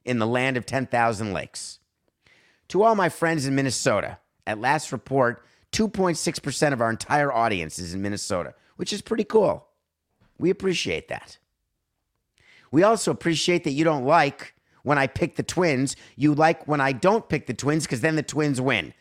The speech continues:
Love it. Fade me. Though one twenty-one and one twenty after two hundred forty-one games,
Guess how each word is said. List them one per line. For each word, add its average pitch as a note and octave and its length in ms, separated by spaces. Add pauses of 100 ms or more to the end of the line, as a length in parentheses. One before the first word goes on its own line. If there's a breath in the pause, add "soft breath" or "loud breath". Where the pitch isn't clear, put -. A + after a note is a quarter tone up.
(180)
Love D3+ 320
it. A#2+ 160 (220)
Fade D3+ 480
me. F2+ 280 (1500)
Though C3 100
one D3+ 220
twenty-one B2+ 460
and G2+ 120
one G#2+ 140
twenty B2 320
after F2+ 200
two G#2 160
hundred G2+ 160
forty-one F#2 460
games, F#2+ 360